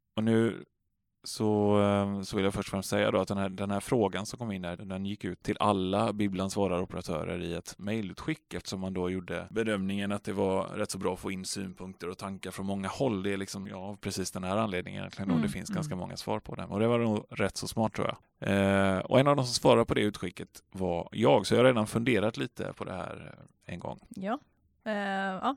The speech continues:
Speaker 2: men, eh, kör på. Du får väl, eh, utveckla lite grann ditt, eh, svar och ditt input på den här frågan då.
Speaker 1: Ja, eh, jag ska försöka göra det. Åtminstone, ja, får se hur mycket jag kan utveckla det, men jag kan
Speaker 2: <laughs>
Speaker 1: åtminstone dra det i det här formatet också.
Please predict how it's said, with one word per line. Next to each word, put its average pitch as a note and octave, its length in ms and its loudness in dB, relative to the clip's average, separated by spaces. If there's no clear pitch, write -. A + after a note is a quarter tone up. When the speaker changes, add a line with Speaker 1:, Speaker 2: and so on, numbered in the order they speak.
Speaker 2:
men, A3 260 -4
eh, F#3 200 -4
kör A#3 180 -6
på. E4+ 260 -12
Du G#3+ 120 -4
får G3 120 -6
väl, F3+ 200 -4
eh, A3 120 -4
utveckla G#3 480 -6
lite D#4+ 200 -8
grann A3+ 220 -2
ditt, A3 320 -6
eh, A3 200 0
svar A#3 400 0
och F#3+ 160 -4
ditt G3+ 180 -6
input G#3 420 -8
på G3+ 80 -2
den F#3+ 100 -6
här F3 80 -6
frågan F3 300 -8
då. D3+ 100 -10
Speaker 1:
Ja, C3 600 6
eh, C3 100 -8
jag B2 460 0
ska B2+ 120 -4
försöka A#2 280 -2
göra A2 220 4
det. F#2 240 -4
Åtminstone, G#2 720 -6
ja, F#2+ 160 -6
får - 140 -14
se F2 120 -10
hur F2 80 -6
mycket - 160 -10
jag F#2 120 -8
kan F#2 140 -8
utveckla F#2 420 -8
det, A#2 120 -6
men G#3+ 160 -2
jag C4 80 4
kan A2+ 100 2
Speaker 2:
<laughs> G3 80 4
Speaker 1:
åtminstone G2 360 0
dra G2 200 0
det F#2 100 -2
i F#2 40 -2
det F#2+ 80 -2
här F2+ 120 -2
formatet F#2 520 -8
också. - 260 -12